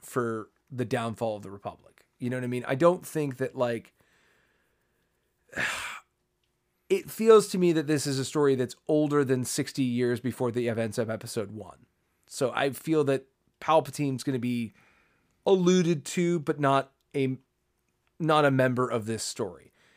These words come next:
Unless, again, they're just tying it to High Republic for marketing purposes. I'm not gonna lie. The fact it's tied to High Republic makes me a little disappointed, only because, but the High Republic's all publishing stuff. "Yeah, but we, we needed to make a T V show." I'm like, "Well, then that will be the most important thing." And all this work these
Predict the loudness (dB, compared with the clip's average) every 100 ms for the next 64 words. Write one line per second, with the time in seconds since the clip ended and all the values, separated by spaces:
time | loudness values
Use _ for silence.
0 | _ _ 0 4 4 4 0 -2 -4 -4
1 | 0 0 0 -2 -2 -2 -2 -6 -6 -6
2 | -8 -8 -10 -14 -14 -16 -16 -12 -2 0
3 | 0 -2 -8 -14 -20 2 4 4 6 6
4 | 8 6 4 2 -2 -6 -8 -8 -6 -8
5 | -8 -8 -12 -12 -10 -10 -10 -4 -2 0
6 | -2 -2 -2 -2 -10 _ _ _ _ _
7 | _ _ _ _ _ _ _ _ -14 -10
8 | -8 -8 -8 -10 -10 -12 -10 -10 -12 -14
9 | -14 -16 -14 -16 -18 _ _ _ _ _
10 | -2 2 2 2 -2 -2 -6 -4 -2 0
11 | -2 -2 -4 -4 -4 -4 -4 -6 -6 -4
12 | -2 -2 0 -2 -2 -2 0 0 -4 -4
13 | -8 -4 -4 -4 -4 -4 -4 0 2 2
14 | 0 -4 -4 -2 -6 -8